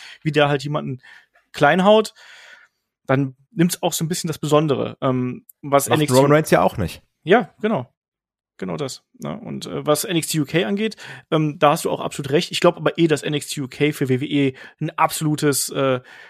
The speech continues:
Speaker 1: wie sagt, sagt man, äh, so, so, da, du verdienst da nichts raus. Wie heißt das Wort denn nochmal, was ich suche? Ich weiß es nicht gerade.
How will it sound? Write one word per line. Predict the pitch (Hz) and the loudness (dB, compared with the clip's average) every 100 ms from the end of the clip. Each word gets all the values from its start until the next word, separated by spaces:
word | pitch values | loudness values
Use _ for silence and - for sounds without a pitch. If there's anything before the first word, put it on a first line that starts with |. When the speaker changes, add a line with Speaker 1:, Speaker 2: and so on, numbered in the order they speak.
| - | -12
Speaker 1:
wie | - 131 131 | -8 -6 -4
sagt, | 147 165 | -2 -2
sagt | 160 | 0
man, | 135 123 | -2 -4
äh, | - - 147 147 127 | -8 -10 -10 -8 -6
so, | 131 139 | -6 -6
so, | 127 139 | -6 -8
da, | 139 165 | -6 -8
du | 151 | -6
verdienst | 143 180 240 | -2 2 4
da | 147 | 2
nichts | 123 - 131 | 0 -4 -6
raus. | 131 - - | -6 -8 -10
Wie | - | -4
heißt | 156 156 | -2 -2
das | - | -4
Wort | 151 | -6
denn | 151 | -6
nochmal, | 127 127 | -8 -8
was | 120 | -8
ich | 120 | -8
suche? | 139 - | -10 -12
Ich | - | 0
weiß | 139 113 | 0 0
es | |
nicht | 151 - | -10 -16
gerade. | 160 139 | -14 -14